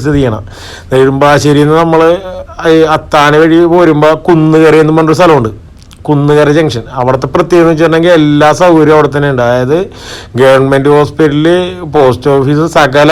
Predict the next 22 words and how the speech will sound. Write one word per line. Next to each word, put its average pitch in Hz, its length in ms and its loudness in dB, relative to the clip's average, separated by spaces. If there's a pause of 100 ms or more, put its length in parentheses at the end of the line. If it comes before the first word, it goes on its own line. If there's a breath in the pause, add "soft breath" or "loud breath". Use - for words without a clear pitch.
ഗവൺമെന്റ് 175 460 2
സ്ഥാപനങ്ങളും 160 600 2
ഒരൊറ്റ - 440 -2 (200)
ഒരു 180 160 4
ഏരിയയിൽ, 165 300 2
ഒരു 170 120 0 (180)
മൂന്നാല് 170 380 2
ഏക്കർ 165 260 0
സ്ഥലത്തിൻ്റെ 165 380 0
ഉള്ളിൽ 160 240 2
എല്ലാവരും 156 440 2
കൂടി 156 160 0 (340)
സ് - 60 -18 (200)
സെറ്റ് 170 220 -2
ചെയ്തേക്കുന്നുണ്ട്. 127 460 0
ഞാൻ 143 180 -2
അതേ 170 160 2
കൂട്ടത്തിൽ 160 260 0
ഒരു 147 80 -4
സ്ഥലം 170 240 0
വേറെ 160 220 2
കണ്ടിട്ടില്ല. 131 380 -2